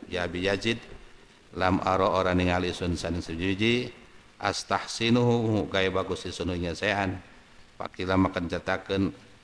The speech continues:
lahu ka Abi Yazid, "Anta utai sira iku Abdullah hamba Allah, hakon kalawan hak." <clears throat> Wallahu a'lamu bi muradihi bidalik, para sadaya. Syekh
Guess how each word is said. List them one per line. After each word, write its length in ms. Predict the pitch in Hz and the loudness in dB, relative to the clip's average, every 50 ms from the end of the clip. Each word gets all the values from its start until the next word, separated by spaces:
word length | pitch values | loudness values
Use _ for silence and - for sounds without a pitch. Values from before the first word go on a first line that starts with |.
| - - 98 | -18 -8 -4
lahu 320 | 95 92 90 104 104 104 | -2 0 2 2 2 2
ka 120 | - 92 90 | 2 0 -2
Abi 320 | 87 90 85 87 90 95 | -2 -2 -2 0 0 0
Yazid, 240 | 104 101 113 123 120 - - - - - - - - - - | 0 2 0 0 -2 -4 -10 -20 -20 -20 -20 -20 -12 -2 2
"Anta 520 | 101 101 98 95 92 85 - 92 90 92 | 4 6 6 6 6 4 2 2 0 0
utai 280 | 90 87 - 87 87 80 | -2 -2 -2 -4 -4 -4
sira 280 | - - 92 87 90 82 | -4 -4 -2 -2 -2 -4
iku 240 | 82 - - 82 - | -4 -6 -8 -8 -6
Abdullah 520 | - 90 87 82 80 95 92 92 92 85 | -4 -4 -4 -4 -2 -2 0 0 0 0
hamba 280 | 80 85 85 85 85 82 82 | 0 0 0 0 0 -2 -2
Allah, 260 | 87 90 90 85 85 - - - - - - - | -2 -2 -2 -2 -4 -6 -12 -20 -20 -20 -10 -6
hakon 480 | - 98 - - - - 90 80 82 80 | -4 -4 -4 -4 -4 -4 -2 -2 -2 -4
kalawan 560 | 80 - 82 85 85 85 85 82 80 80 80 | -4 -4 -2 0 0 0 2 0 0 -2 -4
hak." 220 | 78 - 82 76 - - - - - - - | -4 -4 -4 -6 -6 -10 -20 -16 -10 -6 -4
<clears throat> 400 | - 151 143 - - - - - - - - - _ _ _ _ _ _ - - _ _ _ _ _ _ _ _ _ _ - - - - _ _ _ _ _ _ _ _ _ _ _ _ - _ _ _ _ _ - 90 | -4 -4 -4 -6 -10 -12 -16 -20 -20 -20 -20 -20 _ _ _ _ _ _ -20 -20 _ _ _ _ _ _ _ _ _ _ -20 -20 -20 -20 _ _ _ _ _ _ _ _ _ _ _ _ -20 _ _ _ _ _ 0 4
Wallahu 420 | 98 101 104 104 104 104 104 113 | 4 6 6 6 6 6 6 4
a'lamu 640 | 110 104 110 104 101 101 101 101 101 101 101 104 101 | 2 4 4 4 4 6 6 6 6 6 6 6 4
bi 160 | 92 101 98 98 | 4 4 6 6
muradihi 640 | 98 95 95 92 90 90 92 92 95 92 90 92 90 | 6 6 6 6 4 4 4 4 2 2 2 0 0
bidalik, 880 | 85 90 90 85 87 87 85 85 85 87 87 87 87 87 85 85 82 - - | 0 -2 -2 0 0 0 0 0 -2 -2 -2 -2 -4 -4 -6 -6 -8 -12 -14
para 240 | - - 87 85 80 | -12 -10 -8 -8 -8
sadaya. 640 | - - 80 80 80 85 82 82 80 80 78 71 - - - - - - - - - - - - - - - - - - _ - - - - - - - - - - - - - - - - - - _ _ _ - - - - - - - - - - - - - - _ _ - _ _ _ _ - | -8 -8 -6 -6 -4 -4 -4 -6 -6 -6 -6 -8 -10 -14 -16 -18 -20 -20 -20 -20 -20 -20 -20 -20 -20 -20 -20 -20 -20 -20 _ -20 -20 -20 -20 -20 -20 -20 -20 -20 -20 -20 -20 -20 -20 -20 -20 -20 -20 _ _ _ -20 -20 -20 -20 -20 -20 -20 -20 -20 -20 -20 -20 -20 -20 _ _ -20 _ _ _ _ -14
Syekh 480 | - - - 110 110 110 110 104 107 | -10 -2 2 4 6 6 6 6 4